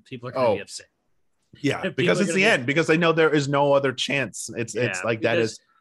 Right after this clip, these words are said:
Speaker 2: the end.
Speaker 1: you know, no matter, no matter how many people it'll make happy, like, eh, there's gonna, you know, there's gonna be millions of people who will be upset that it wasn't said other character, many other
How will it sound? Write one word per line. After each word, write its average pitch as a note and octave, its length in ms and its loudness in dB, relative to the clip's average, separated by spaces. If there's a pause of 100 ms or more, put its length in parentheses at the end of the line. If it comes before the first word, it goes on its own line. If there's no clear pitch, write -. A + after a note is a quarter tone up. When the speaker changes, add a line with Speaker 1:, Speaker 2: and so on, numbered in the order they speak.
(160)
Speaker 2:
the G#2+ 140 -4
end. - 100 -4
Speaker 1:
you F#3 40 0
know, G3 60 2
no G3 60 0
matter, G#3 340 0
no G3 80 -2
matter F#3+ 160 0
how F#3+ 140 -2
many F#3+ 160 -4
people E3+ 400 -8
it'll D3 160 -8
make C#3+ 200 -10
happy, D3 540 -8
like, B2+ 260 -12
eh, A2+ 220 -16
there's C3 180 -10
gonna, C#3 200 -10
you C#3+ 160 -14
know, A#2+ 140 -12
there's A#2+ 100 -14
gonna C#3 100 -10
be B2 100 -10
millions B2+ 440 -12
of A2+ 60 -16
people A#2+ 220 -14
who A#2+ 60 -14
will A#2+ 80 -10
be A2+ 160 -8
upset A2 300 -12
that A2 100 -10
it G#2 80 -10
wasn't G#2+ 460 -12 (1000)
said C3+ 440 -8
other A#2 300 -8
character, G2 460 -14
many B2+ 300 -10
other A#2 360 -10